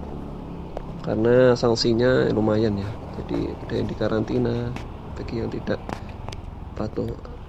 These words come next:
peraturannya. Nah, ini kurangi kecepatan roda dua, roda empat. Mungkin disiapkan saja K T P atau kartu keluar, apa, kartu keterangan ya, jika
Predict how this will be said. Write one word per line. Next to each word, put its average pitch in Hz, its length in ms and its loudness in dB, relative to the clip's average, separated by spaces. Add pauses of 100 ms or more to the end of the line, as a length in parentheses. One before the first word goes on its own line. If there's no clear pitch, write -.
(100)
peraturannya. - 580 -6 (1160)
Nah, 110 100 -2
ini - 340 -6 (120)
kurangi 113 280 -4
kecepatan 110 520 -2
roda 110 240 -4
dua, - 260 -4
roda - 160 -6
empat. 104 260 -6 (1000)
Mungkin 143 160 4
disiapkan 135 560 6
saja 120 400 2
K 107 160 0
T 104 240 0
P 135 400 2 (560)
atau 107 320 0
kartu 104 320 -2
keluar, 104 320 0 (160)
apa, 123 320 -4 (800)
kartu 110 560 0 (1120)
keterangan 110 560 2
ya, 101 240 -4 (480)
jika 104 560 -4